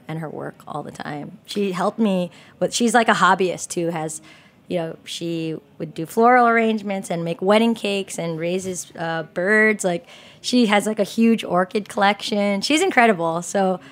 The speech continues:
I feel like if she had the resources one does in New York, um, I, I'd be really happy to see what she could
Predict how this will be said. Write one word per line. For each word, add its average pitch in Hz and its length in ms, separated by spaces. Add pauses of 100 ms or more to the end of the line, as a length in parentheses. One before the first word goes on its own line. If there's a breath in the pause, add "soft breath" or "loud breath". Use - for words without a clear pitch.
(120)
I 202 80
feel 247 260
like 269 240
if 214 120
she 220 180
had 247 120
the 233 100
resources 190 640
one 185 280
does 175 280
in 190 180
New 170 120
York, 165 420 (440 loud breath)
um, 160 800
I, 180 380
I'd 175 160
be 180 120
really 160 360
happy 156 340
to 160 100
see 160 220
what 156 180
she - 140
could - 220